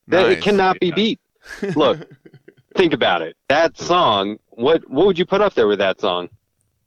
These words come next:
Speaker 2: I really, there's a song on there. It's, like, kind of a deep cut. It's, like, in there later.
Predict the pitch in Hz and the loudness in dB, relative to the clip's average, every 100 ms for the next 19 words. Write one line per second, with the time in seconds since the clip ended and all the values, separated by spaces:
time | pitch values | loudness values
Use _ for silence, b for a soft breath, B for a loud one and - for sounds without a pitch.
0 | _ _ _ _ _ - 131 143 190 180 | _ _ _ _ _ -6 -4 -2 -2 -2
1 | 131 147 151 156 120 151 165 156 139 131 | 0 0 0 -4 -2 0 0 -2 -2 -2
2 | 120 110 120 - 147 - 127 127 110 98 | -2 -2 -6 -4 -8 -8 -10 -8 -8 -8
3 | 107 117 - 123 104 101 117 113 - 117 | -8 -10 -8 -6 -6 -4 -6 -6 -6 -8
4 | 113 107 101 98 92 98 98 95 90 | -8 -6 -6 -6 -6 -6 -4 -6 -8